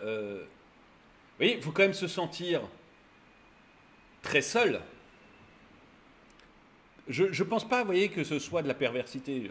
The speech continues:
Enfin, si, sur certaines personnes, mais je pense que la solitude joue énormément. Dites-moi ce que vous en pensez, hein, dans les commentaires, mais je, je pense qu'il n'y a pas que la persi-, perversité, parce que pour treize mille euros, c'est quand même beaucoup, beaucoup d'argent. Euh,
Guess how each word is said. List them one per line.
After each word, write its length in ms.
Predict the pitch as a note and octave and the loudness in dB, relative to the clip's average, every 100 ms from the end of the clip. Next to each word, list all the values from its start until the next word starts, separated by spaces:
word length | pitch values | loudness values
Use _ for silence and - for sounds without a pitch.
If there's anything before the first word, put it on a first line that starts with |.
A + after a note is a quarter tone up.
| G#2 | -8
Enfin, 300 | G2+ A2+ A2 | -2 0 0
si, 260 | - F3+ | -4 -8
sur 200 | - G#2 | -8 -10
certaines 300 | - G2+ C3 | -10 -6 -4
personnes, 280 | C3 D#3+ G3 | -4 -4 -2
mais 180 | E3 C3+ - - - - - | 0 -2 -4 -20 -20 -20 -12
je 120 | A#2 | -6
pense 240 | C3 B3 | -2 -2
que 100 | - | 0
la 80 | D3+ | 0
solitude 460 | C#3 D#3 C#3 F#3+ D3+ | 2 -2 -4 -8 -10
joue 180 | C3+ D#3+ - | -10 -8 0
énormément. 440 | D3 C3+ B2 A2 - - - _ _ A2+ | 0 2 0 -4 -10 -20 -20 _ _ -12
Dites-moi 320 | D3 E3+ F#3 | -8 -4 -4
ce 80 | F3+ | -2
que 40 | |
vous 120 | D#3 | -4
en 60 | D#3+ | -2
pensez, 280 | D#3+ - E3 | -2 -2 0
hein, 80 | |
dans 100 | B2+ | 0
les 80 | A#2+ | 0
commentaires, 300 | A#2+ A2+ A2 | 0 -2 -2
mais 100 | A2+ | -2
je, 120 | A#2+ C#3+ - - - - | 0 -2 -4 -20 -20 -14
je 140 | C3 D3 | -6 -4
pense 240 | A3 A#3 | 0 0
qu'il 120 | - | 0
n'y 60 | - | 0
a 20 | |
pas 80 | D3 | 0
que 300 | - - G3 | -4 -6 -2
la 200 | G3+ D#3 | 0 0
persi-, 480 | C3 B2 B2+ A#2 G#2+ - - - _ _ - | -2 -6 -6 -10 -12 -16 -20 -20 _ _ -4
perversité, 480 | A#2+ B2 - - F3 | -2 -2 -4 -4 -4
parce 160 | A#2+ | -4
que 80 | A#2+ | -6
pour 180 | G#2+ G2+ | -8 -10
treize 300 | - B2+ A2 | -4 -4 -2
mille 140 | B2 | -4
euros, 200 | A#2 C#3+ | -2 -4
c'est 140 | D#3+ - | -6 -4
quand 120 | A2 | -2
même 100 | G#2+ | -2
beaucoup, 380 | A2 C3 - F3 | -2 -4 -4 -8
beaucoup 360 | D3 C3 - | -6 -8 -4
d'argent. 340 | D#3 C#3+ D#3 C#3+ - - - - - - - - _ _ - | -2 0 -2 -6 -10 -20 -20 -20 -20 -20 -20 -20 _ _ 0
Euh, 240 | B2 A#2 | 4 4